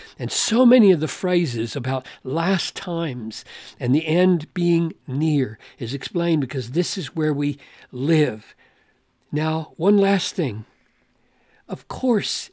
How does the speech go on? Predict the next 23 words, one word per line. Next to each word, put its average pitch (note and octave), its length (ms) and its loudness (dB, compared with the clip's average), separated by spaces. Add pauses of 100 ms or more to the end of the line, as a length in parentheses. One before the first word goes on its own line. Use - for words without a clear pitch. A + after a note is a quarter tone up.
it F#3+ 240 0
was G3 240 0
a G3 80 0
surprise G3 580 -2
to - 180 -8 (120)
everybody C3+ 840 -2 (520)
that E3 240 -2
this D3+ 500 0 (200)
happened F3+ 760 -2 (520)
and G3 460 4 (220)
that D#3+ 340 -4
it F#3+ 160 4
has D3+ 260 -2
lasted D#3 760 0 (340)
two G#3+ 220 0
thousand E3+ 540 0
years. - 540 0 (800)
I - 20 -20
mean, B2 140 -6
that's F#3 280 -4
a B2+ 40 -2
long G3 720 6 (320)
end B2 520 6